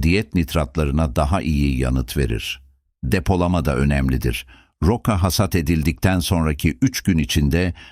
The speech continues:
nitratının yüzde kırkını kaybeder. Taze satın alın, hafif nemlendirilmiş mutfak kağıdına sarılı olarak saklayın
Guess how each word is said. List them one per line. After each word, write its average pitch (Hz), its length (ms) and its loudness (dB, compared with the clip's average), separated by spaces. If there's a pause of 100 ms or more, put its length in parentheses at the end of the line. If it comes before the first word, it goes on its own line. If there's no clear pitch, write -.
(140)
nitratının 90 680 2
yüzde 82 440 0
kırkını 71 460 0
kaybeder. 62 680 -2 (500)
Taze 78 420 2
satın 76 380 0
alın, 65 380 0 (260)
hafif - 440 0
nemlendirilmiş 85 920 2
mutfak 85 420 -2
kağıdına 76 520 0
sarılı 80 380 2
olarak 71 440 0
saklayın 67 600 0